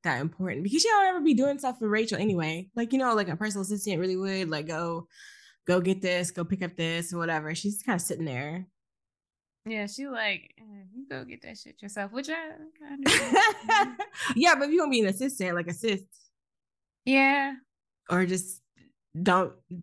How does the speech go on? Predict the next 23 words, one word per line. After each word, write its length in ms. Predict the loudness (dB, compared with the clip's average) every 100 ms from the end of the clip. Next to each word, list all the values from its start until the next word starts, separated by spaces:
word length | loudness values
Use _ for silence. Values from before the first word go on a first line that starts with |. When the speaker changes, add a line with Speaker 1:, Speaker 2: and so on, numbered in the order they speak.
| -10
Speaker 1:
have 220 | -2 0 0
a 60 |
title. 520 | 0 -2 -2 -8 -10 0
<laughs> 440 | 0 0 -10 0
I 60 | 0 2 -4 2 2 4
guess 340 | 6 8 8 8
she 60 |
has 100 | 6 4
a 20 |
Speaker 2:
Yeah. 60 | 6
Speaker 1:
title 280 | 6 6 2
to 140 | 2
justify 500 | 2 0 -2 0 0
why 200 | 2 0
she's 300 | -2 -4 -2
there, 340 | 0 0 0
but, 240 | -2 -4 -6
I 60 |
mean, 280 | -8 -6 -6
the 80 | -4
justification 560 | -4 -4 -6 -4 -4 -2
would 60 |
be 220 | -4 -6